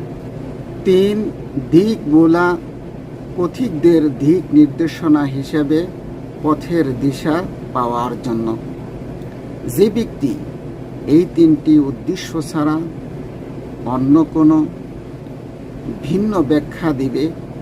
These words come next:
সে ভুল করবে এবং তার ভাগ্য নষ্ট করবে, আর এমন জটিল কাজ তার ঘাড়ে নিবে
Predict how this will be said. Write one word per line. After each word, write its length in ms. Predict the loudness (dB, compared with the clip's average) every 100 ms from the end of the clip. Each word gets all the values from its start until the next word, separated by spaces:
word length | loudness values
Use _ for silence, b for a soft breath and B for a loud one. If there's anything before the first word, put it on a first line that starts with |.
| -12 -2
সে 140 | 0 0 0
ভুল 340 | 4 6 6 2 -2
করবে 300 | -8 -6 -10 -10 -14 -14 -14 -14 -14 -12 -12 -6 0
এবং 180 | 6 6 4
তার 180 | -4 -6 -8
ভাগ্য 260 | -8 -8 -2 2 4
নষ্ট 260 | 2 -2 -4 -2
করবে, 280 | -2 0 -2 -4 -10 -14 -12 -12 -12 -10 -4 -2
আর 80 | -2 -4 0
এমন 200 | 4 2 2
জটিল 420 | 2 2 2 0 2 0
কাজ 180 | -4 -4 -6
তার 200 | -4 -4 -6 -6
ঘাড়ে 240 | -2 2
নিবে 300 | 4 4 0